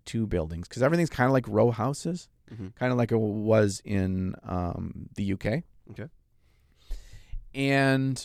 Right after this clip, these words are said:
Speaker 1: we're walking down there. There's occasional, like, flickering street light, like this is out of some sketchy movie. And we were halfway down the alleyway, and we're like, "Eh, maybe this wasn't the smartest move." And <laughs> I see, sitting on top of this giant dumpster,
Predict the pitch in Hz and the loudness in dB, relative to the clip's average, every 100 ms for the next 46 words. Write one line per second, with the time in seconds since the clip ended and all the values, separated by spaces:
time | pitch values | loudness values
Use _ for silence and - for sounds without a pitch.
0 | - 147 156 143 131 117 113 113 110 110 | -10 -2 4 4 4 2 2 4 4 2
1 | 107 107 - 110 110 107 110 110 104 104 | 2 0 -2 0 0 0 0 2 0 -2
2 | - 117 110 110 104 101 107 101 104 107 | -4 -4 -2 -4 -4 -2 0 2 2 2
3 | - 101 101 107 98 95 95 - 101 - | 0 -4 -4 -6 -2 0 0 -2 -6 -4
4 | 92 90 87 85 95 - - - - - | -4 -4 -6 -6 -10 -10 -20 -20 -20 -4
5 | 110 117 113 110 107 - - 233 147 127 | 2 4 4 2 0 -6 2 6 6 4
6 | 123 110 107 92 92 92 87 95 78 92 | 2 0 0 0 0 0 0 -2 -2 -4
7 | 233 349 226 180 120 - 95 87 - - | -4 -2 -2 -2 -4 -6 -6 -6 -8 -8
8 | - - 71 - - - - - - - | -8 -10 -10 -12 -18 -20 -20 -20 -20 -8
9 | 139 143 143 139 - 110 - - - 147 | 0 2 2 0 -6 -14 -8 -8 -4 -6
10 | - - - 277 196 135 156 - - - | -6 -8 -2 2 4 4 2 -2 -12 -8
11 | - 214 226 165 - 151 156 139 139 139 | -4 0 2 0 2 2 4 0 0 0
12 | 117 110 156 190 - 82 120 | 0 0 -2 -2 -4 -4 -4